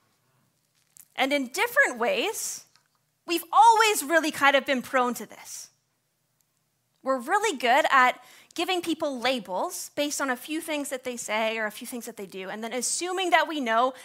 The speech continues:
everything that there is to know about them.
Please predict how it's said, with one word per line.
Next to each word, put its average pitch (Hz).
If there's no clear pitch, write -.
everything 339
that 320
there 302
is 262
to 262
know 226
about 202
them. 208